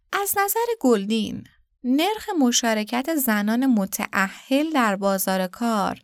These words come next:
طی فرایند توسعه ابتدا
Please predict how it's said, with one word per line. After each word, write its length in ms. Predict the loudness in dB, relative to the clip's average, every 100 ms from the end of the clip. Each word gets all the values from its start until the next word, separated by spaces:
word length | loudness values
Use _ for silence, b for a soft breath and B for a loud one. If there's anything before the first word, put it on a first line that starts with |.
| B B B
طی 120 | -6 -2 -2
فرایند 760 | -2 -2 0 0 0 -2 -2 -4
توسعه 840 | -4 -4 -2 -2 -2 0 -2 -2 -10 _ _ _
ابتدا 560 | -2 -2 -2 0 2 0